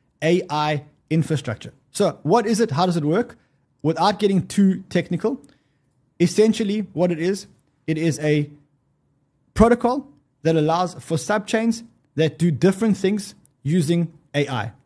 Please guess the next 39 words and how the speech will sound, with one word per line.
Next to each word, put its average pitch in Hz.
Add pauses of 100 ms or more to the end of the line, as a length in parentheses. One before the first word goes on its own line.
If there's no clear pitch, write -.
(300)
So, 180
for 175
example, 190 (640)
you 160
can 165
have, 160 (1000)
um, 135 (260)
here, 131
let 120
me 139
just 127
show 147
you 127
a, 120 (400)
hold 110
on 107
a 107
second. 190 (440)
So -
you 196
can 196
have 220
a 185
whole 214
lot 208
of 170
different 196 (320)
protocols 202 (240)
actually 175
running 170
as 147
subnets, 190 (280)
all 226
being 190
mined 170
by 156
the 143
same 175
validators, 156